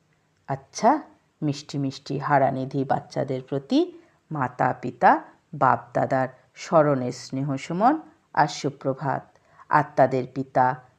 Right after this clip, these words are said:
তার আত্মারূপী বাচ্চাদেরকে জানাচ্ছেন নমস্কার। আত্মারূপী বাচ্চারা তাদের মাতা পিতা বাপ দাদাকে জানাচ্ছেন স্মরণের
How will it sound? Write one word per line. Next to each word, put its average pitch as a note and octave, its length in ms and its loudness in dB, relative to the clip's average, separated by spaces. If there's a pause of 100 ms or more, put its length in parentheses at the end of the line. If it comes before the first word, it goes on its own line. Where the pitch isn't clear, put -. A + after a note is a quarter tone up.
(100)
তার A3 140 6
আত্মারূপী E3 760 -2
বাচ্চাদেরকে C3+ 720 -2
জানাচ্ছেন C3 680 -4 (440)
নমস্কার। B2+ 720 -6 (720)
আত্মারূপী D#3 640 -2
বাচ্চারা C3+ 640 -2 (300)
তাদের C3+ 340 0
মাতা B2+ 480 -6
পিতা C3 420 -6 (320)
বাপ C3+ 280 0 (140)
দাদাকে B2+ 460 -4
জানাচ্ছেন C3 680 -8 (340)
স্মরণের C3+ 680 -2